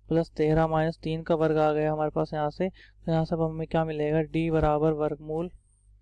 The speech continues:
पच्चीस आएगा यहाँ पे हमारे पास, यहाँ से हमारे पास क्या आएगा, सौ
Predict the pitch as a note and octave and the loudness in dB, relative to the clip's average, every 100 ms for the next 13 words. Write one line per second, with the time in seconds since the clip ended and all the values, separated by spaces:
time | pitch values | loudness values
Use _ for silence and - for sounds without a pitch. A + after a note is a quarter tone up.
0 | - - _ - - D#3+ - - F3+ F#3 | -20 -20 _ -14 -4 -4 -4 -2 0 2
1 | F3 E3+ E3+ E3 E3 F3 E3 D#3+ F3+ F3 | 4 4 4 4 2 0 0 0 0 0
2 | D#3 D#3 D#3+ D#3+ D#3 D#3+ - D#3 D3+ D3+ | 0 0 0 -4 -4 -6 -2 -2 -2 -6
3 | - D#3+ E3+ | -6 -4 -4